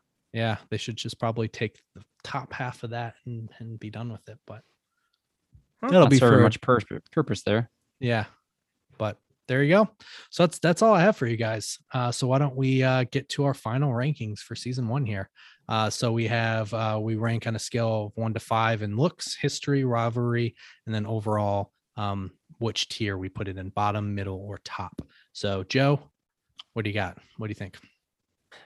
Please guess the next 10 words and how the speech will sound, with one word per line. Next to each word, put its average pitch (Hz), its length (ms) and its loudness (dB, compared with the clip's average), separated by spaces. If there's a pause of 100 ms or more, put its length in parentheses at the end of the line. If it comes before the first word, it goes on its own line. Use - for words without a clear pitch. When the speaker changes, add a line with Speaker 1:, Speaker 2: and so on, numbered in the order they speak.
(120)
Speaker 3:
Well, 202 260 8 (1040)
I 147 60 2
don't 147 80 8
wanna 135 120 8
be 107 100 6
a 90 60 2
downer 123 420 4
here. 98 360 2 (1040)
<laughs> - 1600 -20
Looks, - 680 2